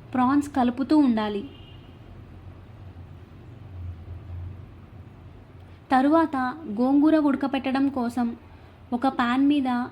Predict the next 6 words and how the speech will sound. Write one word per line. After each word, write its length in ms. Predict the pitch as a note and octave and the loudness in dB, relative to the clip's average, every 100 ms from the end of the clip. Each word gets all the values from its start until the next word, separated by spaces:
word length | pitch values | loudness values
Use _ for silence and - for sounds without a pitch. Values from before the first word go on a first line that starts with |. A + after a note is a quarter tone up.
| - A3+ | -10 -6
ఆయిల్ 280 | A3+ B3+ C#4 | 0 2 2
పోసుకోవాలి. 680 | C4 A#3+ - A3+ G#3+ G#3 - - - - - | 0 -2 -2 -2 -2 -4 -8 -16 -20 -20 -4
శుభ్రంగా 580 | C4 G#3 C#4 C#4+ D4 | 0 2 4 6 6
కడిగి 340 | D#4 C4 A#3+ C4+ | 4 2 2 2
పెట్టుకున్న 440 | D4 C#4+ D4 C#4 | 0 -2 0 0
గోంగూర, 540 | B3 A3+ A#3 A#3+ B3 | 0 0 2 2 2